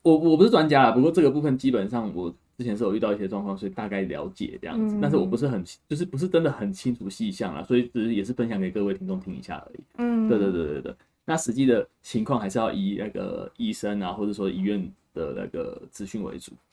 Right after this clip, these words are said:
Speaker 2: 嗯。
Speaker 1: 对。
Speaker 2: 在节目的最后，想要跟听众分享一个蛮温馨的小故事，是我在，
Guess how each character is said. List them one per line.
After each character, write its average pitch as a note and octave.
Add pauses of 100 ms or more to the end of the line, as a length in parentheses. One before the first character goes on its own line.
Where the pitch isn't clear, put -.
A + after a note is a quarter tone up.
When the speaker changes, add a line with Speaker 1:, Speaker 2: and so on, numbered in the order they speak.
(140)
Speaker 2:
嗯。 G#3+
Speaker 1:
对。 - (1500)
Speaker 2:
在 C#4
节 A#3
目 C4+
的 A#3+
最 C4+
后， B3+
想 A3
要 A3
跟 G#3+
听 G3+
众 G3+
分 F#3
享 F#3+
一 -
个 F2+ (760)
蛮 G#3+
温 A3+
馨 A3+
的 G3+
小 F3
故 F#3
事， F#3
是 A3
我 F3+
在， F#3